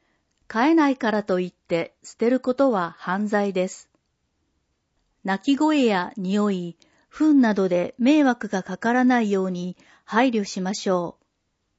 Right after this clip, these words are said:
猫は屋内での飼育をおすすめします。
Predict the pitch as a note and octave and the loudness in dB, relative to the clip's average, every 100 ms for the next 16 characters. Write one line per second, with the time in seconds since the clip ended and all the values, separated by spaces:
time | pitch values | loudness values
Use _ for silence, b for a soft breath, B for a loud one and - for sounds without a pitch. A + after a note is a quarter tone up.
0 | _ _ B3 C#4+ C#4 A#3 F#3 - G3 - | _ _ 0 0 2 0 -2 -6 -8 0
1 | D#4+ D#4 C#4 G#3+ G#3+ F#3+ - G#3+ A3+ - | 2 4 4 2 -2 -4 -6 -8 -8 -6
2 | A3 G#3+ G#3+ - F#3 A3+ - G#3 G3+ - | -2 -2 -2 -6 -8 -8 -6 -4 -4 -6
3 | F#3+ F#3 - - | -6 -6 -8 -16